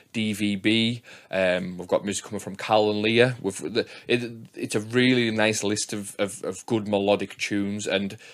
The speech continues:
like, as well, solid bass lines. So, like, I don't, I don't get too passionate about it, but before we get into this, I just gonna be, I'm just gonna just cut back on it, um, and just say,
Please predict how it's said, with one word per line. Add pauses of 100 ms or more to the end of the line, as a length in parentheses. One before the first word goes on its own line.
(140)
like,
as
well,
solid
bass
lines.
So,
like, (600)
I
don't,
I
don't
get
too
passionate
about
it,
but
before
we
get
into
this, (380)
I
just
gonna
be,
I'm
just
gonna
just (320)
cut
back
on
it, (260)
um, (460)
and
just
say,